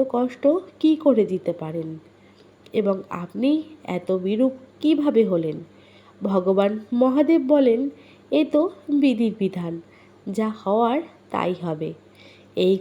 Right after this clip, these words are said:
কথায় পার্বতী আরও ক্রুদ্ধ হলেন। তিনি বলেন যে, "ভক্তির কি কোনো অর্থ নেই?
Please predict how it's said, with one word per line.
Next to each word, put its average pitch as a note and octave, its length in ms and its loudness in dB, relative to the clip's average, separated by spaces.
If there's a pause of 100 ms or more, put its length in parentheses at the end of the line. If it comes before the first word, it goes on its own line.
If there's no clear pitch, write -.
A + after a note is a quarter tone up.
কথায় A#3 480 -2 (420)
পার্বতী F#3+ 580 0 (300)
আরও G3+ 220 0
ক্রুদ্ধ F#3+ 400 0
হলেন। E3+ 460 -6 (640)
তিনি B3 280 2
বলেন C#4+ 440 2
যে, A3+ 280 0 (420)
"ভক্তির A3 540 -2
কি C#4 140 0
কোনো C4+ 380 0 (260)
অর্থ F3+ 380 -6
নেই? B3 300 0